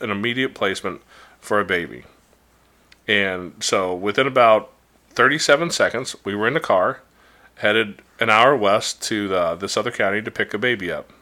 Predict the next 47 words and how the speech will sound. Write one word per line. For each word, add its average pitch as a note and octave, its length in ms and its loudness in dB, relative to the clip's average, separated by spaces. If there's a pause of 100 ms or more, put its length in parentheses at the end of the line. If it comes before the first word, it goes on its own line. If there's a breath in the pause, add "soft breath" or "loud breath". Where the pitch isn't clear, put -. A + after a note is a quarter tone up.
(800)
There's C#3+ 280 4
a C3 60 -2
truck - 280 2
stop - 280 4
exit G2 300 0
out F2+ 220 2
there F2+ 180 0
that G2 140 -6
everybody G#2 420 -4
pretty G2+ 240 -4
much G2 260 -6
knows F#2+ 280 -6
where F#2+ 80 -4
it's - 120 -8
at. E2+ 200 -6
We A2+ 100 -6
agreed A#2+ 300 -6
to A2 60 -12
meet G#2 260 -10
there, D#2+ 300 -8 (300 soft breath)
and G#2+ 300 2
we A2 80 -4
met A#2+ 300 2
at G2+ 140 -8
the G2 120 0
little G2+ 280 -4
Taco G#2+ 380 0
Bell F2+ 440 0 (360)
next G2+ 320 -4
door F#2 160 -4
to G2 120 -10
one F#2+ 100 -12
of F2+ 80 -12
the F2 60 -12
truck - 260 -6
stops. - 460 -12 (760 soft breath)
We B2+ 80 -6
went C#3 160 2
inside A#2 360 2
and A2 120 -2
had A2 200 -2
some G#2+ 120 -8
food, G2 320 -2
and, G2 160 -8
and F#2+ 220 -8
the, F2 240 -4
the E2 320 -6